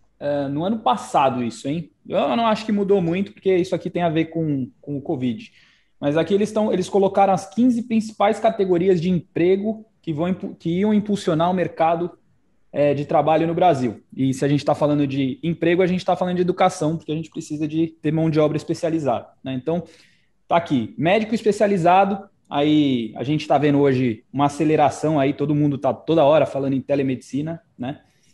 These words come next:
Eu nem vou, é, nem vou entrar aqui em todo o estudo do LinkedIn. Cargos em tecnologia, um negócio meio abrangente, mas aí ele tá falando assim: principais competências, e o Renato, <laughs> Renato, você deve ver em primeira mão, é, esses desafios aí, é,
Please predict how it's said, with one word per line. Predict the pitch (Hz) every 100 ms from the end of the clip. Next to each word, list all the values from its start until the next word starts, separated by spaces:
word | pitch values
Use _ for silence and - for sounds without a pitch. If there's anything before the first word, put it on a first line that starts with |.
| _ 127
Eu |
nem | 139 151
vou, | 151 143 131 -
é, | 123 123 120 117 110
nem | 135 135
vou | 147
entrar | 131 139 135
aqui | 131 139
em | 127
todo | 143 135 127 - _ -
o |
estudo | - - 143 131
do |
LinkedIn. | 131 127 135 117 135 160 - _ _ _ _ _ _
Cargos | 196 220 220 214
em | 208
tecnologia, | 208 196 196 190 180 151 131 127 110 -
um | 135
negócio | 135 143 160 -
meio | 160 160 139 123
abrangente, | 147 151 165 135 143 123 -
mas | 139 135
aí | 156 196
ele | 185 151
tá | -
falando | - 165 165
assim: | 165 135
principais | 117 185 214 220 190 208
competências, | 202 214 214 208 147 127 - 117
e | 139
o |
Renato, | 170 165 147 - - 320
<laughs> | - - -
Renato, | 226 220 220 214
você | 202
deve | 190 196
ver | 190 190
em | 190
primeira | 190 180 190 202
mão, | 185 175 196 - _ _ _
é, | - 139 143 139
esses | 156 - 160
desafios | 160 160 165 165 156 156 151
aí, | 147 135 127
é, | 123 120 113